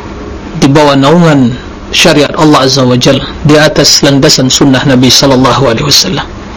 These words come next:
Hada huwa dinullah. Nah, adapun perselisihan, perpecahan,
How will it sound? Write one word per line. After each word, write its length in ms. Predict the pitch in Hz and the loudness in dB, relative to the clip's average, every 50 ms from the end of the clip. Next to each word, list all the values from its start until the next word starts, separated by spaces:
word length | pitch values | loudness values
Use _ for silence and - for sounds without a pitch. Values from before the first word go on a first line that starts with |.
| - - - - - - - - - - - - - - - - - - - - - - | -14 -14 -14 -14 -14 -14 -12 -12 -12 -12 -12 -14 -14 -14 -14 -14 -14 -14 -12 -10 -4 -2
Hada 240 | 156 175 180 175 | 0 0 2 2
huwa 160 | 165 156 151 143 | 2 2 2 2
dinullah. 520 | 147 156 151 151 139 139 143 151 156 147 139 - - - - - - - - - - - - - - - - - - - - - - - | 2 2 2 2 2 2 2 2 2 0 -2 -6 -12 -18 -20 -20 -20 -20 -20 -18 -18 -18 -18 -16 -16 -16 -16 -16 -18 -18 -18 -16 -16 -8
Nah, 240 | - - 139 127 127 131 - - - - - - - - - - - - - - - - - - - - - - | -4 -2 -2 -2 -2 -4 -6 -12 -16 -16 -16 -16 -16 -16 -16 -14 -14 -14 -14 -14 -14 -14 -14 -14 -14 -8 -2 0
adapun 500 | 208 185 185 160 - 170 156 143 127 - - - - - - - - - - - - - - - - - - - - - - - - - | 2 2 2 2 2 0 0 0 -2 -4 -10 -14 -18 -20 -20 -20 -20 -20 -18 -18 -18 -18 -18 -18 -18 -18 -18 -16 -16 -16 -16 -8 -4 -2
perselisihan, 760 | 135 - - 147 147 143 - - 170 170 170 160 143 131 131 139 | 0 0 0 0 0 0 2 2 2 2 2 0 0 -2 -4 -4
perpecahan, 680 | - 139 - - 147 - - 185 170 165 165 151 131 | -4 -4 -2 -2 -2 0 2 0 2 2 0 -2 -2